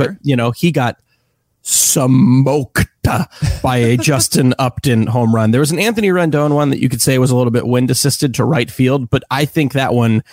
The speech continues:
Speaker 1: that Justin Upton one landed in the Pacific. I mean, that thing was smoked. Um, so yeah, those, those, uh, also, like, John Means, man,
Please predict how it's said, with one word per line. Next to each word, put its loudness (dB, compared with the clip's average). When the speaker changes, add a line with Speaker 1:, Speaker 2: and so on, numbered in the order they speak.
Speaker 1:
that -2
Justin -2
Upton 0
one 0
landed 0
in -2
the -2
Pacific. -2
I 0
mean, 2
that -4
thing 0
was 0
smoked. -2
Um, 0
so -2
yeah, 0
those, -2
those, -2
uh, -2
also, 0
like, -2
John -2
Means, 2
man, 0